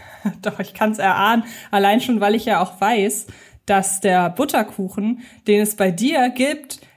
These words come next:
dass der halt wirklich unschlagbar ist. Also das muss man ja wirklich sagen. Das ist der leckerste Butterkuchen, den ich jemals und auch nirgendwo anders gegessen habe.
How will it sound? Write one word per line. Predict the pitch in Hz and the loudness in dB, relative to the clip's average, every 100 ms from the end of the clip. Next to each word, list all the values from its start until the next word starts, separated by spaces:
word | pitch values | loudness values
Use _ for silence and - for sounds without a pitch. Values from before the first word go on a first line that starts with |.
| _ | _
dass | 202 - | -2 2
der | 220 | 2
halt | 214 208 | 4 2
wirklich | 214 214 190 | -2 -4 -4
unschlagbar | 190 226 - 185 220 - 165 | -2 -2 0 0 0 -2 -4
ist. | - 170 - | -4 -6 -6
Also | 190 185 | -2 0
das | 190 196 | 0 0
muss | 208 | 0
man | 214 190 | 0 0
ja | 185 175 | 0 0
wirklich | 208 202 - | 0 -2 -2
sagen. | 185 180 | 0 0
Das | 180 | -2
ist | 185 | -4
der | 190 | 0
leckerste | 220 247 262 226 | 0 0 -2 -4
Butterkuchen, | 226 220 220 - 214 214 | -4 -4 -6 -6 -2 0
den | 196 | -2
ich | 196 - | -4 -2
jemals | 233 269 262 254 254 | 0 2 4 2 0
und | 214 | 2
auch | 185 | 4
nirgendwo | 233 339 294 240 | 2 2 -2 -2
anders | - 262 254 247 | 0 2 2 0
gegessen | 214 233 247 190 180 | -4 -2 -2 -2 -2
habe. | 175 180 214 | -2 0 -2